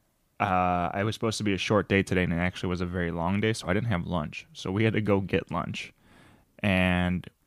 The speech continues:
we were not close to home at all. So we went to this, like, kind of fast food place, whatever, but they didn't have a drive-through. You had to go in. So we ordered outside, and then they're like, "All right, I'll be ready in five minutes."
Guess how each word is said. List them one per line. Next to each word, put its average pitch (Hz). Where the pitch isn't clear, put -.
we 98
were 92
not 92
close 90
to 95
home 87
at 78
all. -
So -
we 107
went 101
to 113
this, 95
like, 98
kind 151
of 131
fast 120
food 107
place, 95
whatever, 95
but 113
they 117
didn't 107
have 98
a 92
drive-through. 92
You 90
had 95
to 95
go 92
in. 110
So -
we 107
ordered 123
outside, 90
and 107
then 98
they're 95
like, 92
"All 101
right, 92
I'll 90
be 95
ready 95
in 90
five 90
minutes." 65